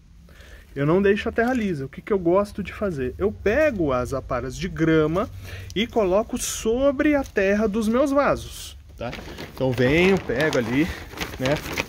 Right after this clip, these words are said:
para de grama que já tá sequinha, tá ali dentro do nosso saco. Aí eu venho e coloco aqui por cima de todos os vasos.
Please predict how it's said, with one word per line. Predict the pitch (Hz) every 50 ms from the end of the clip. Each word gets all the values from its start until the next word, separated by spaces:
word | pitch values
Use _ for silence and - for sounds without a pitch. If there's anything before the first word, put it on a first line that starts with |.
| -
para | - 135 135
de | 135 131
grama | 131 - 143 139 139 135
que | 127 -
já | 131
tá | - - 120
sequinha, | - - - 190 - - 185 190 185 175
tá | - -
ali | 127 120 120 123
dentro | 117 120 120 120 - 123
do | 120 123
nosso | 117 117 123 - - -
saco. | - 269 269 - - - - - - - - - - - - -
Aí | 349 359
eu | 381 381
venho | 339 226 226 254 254 - - - - - - - _ _ _ - - - - -
e | -
coloco | - - - 175 151 156 156 180
aqui | - - 139 147 - - - - - - - - -
por | - 180 170
cima | - 165 156 165 170
de | 196 208
todos | - - - - 240 254 269 254 233 254 247
os | 262 240 -
vasos. | - - - - - - - - - -